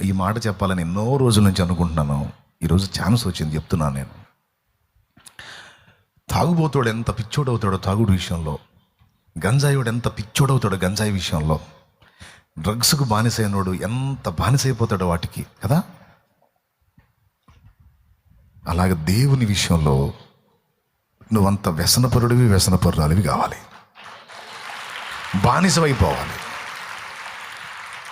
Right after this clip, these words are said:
బానిసవైపోవాలి దేవునికి. ఆ వ్యసన పరులే ఆశ్చర్యపోవాలి నిన్ను చూసి.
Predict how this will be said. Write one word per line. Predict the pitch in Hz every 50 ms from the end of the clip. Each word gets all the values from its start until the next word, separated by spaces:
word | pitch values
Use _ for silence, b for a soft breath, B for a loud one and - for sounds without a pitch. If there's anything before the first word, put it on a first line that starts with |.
| - - - - 92 87
బానిసవైపోవాలి | 123 131 151 165 170 175 175 147 - 160 156 151 151 139 127 139 131 120 117 104 101
దేవునికి. | 90 95 98 95 90 85 78 - - - - - - - - - - - - _ _ _ _ _ _ _ _ _ _ _ _ _ _ _ _ _ _ _ _ _ _ _ _ _ _ - - _ _ _ _ _ - 104 101 - 104 101 101 _ _ _ _ _ _ _ _ _ _ _ _ _ _ _ _ _ _ _ _ _ _ _ _ _ _ _ _ _ _ _ _ _ _ _ _ _ _ _ _ _ _ - - _ _ _ -
ఆ | - 127 139
వ్యసన | 151 151 156 147 - 180 196
పరులే | 180 160 185 185 190 196 190
ఆశ్చర్యపోవాలి | 160 175 170 - 196 190 185 147 175 185 180 180 165
నిన్ను | 156 147 147
చూసి. | 160 143 - 127 117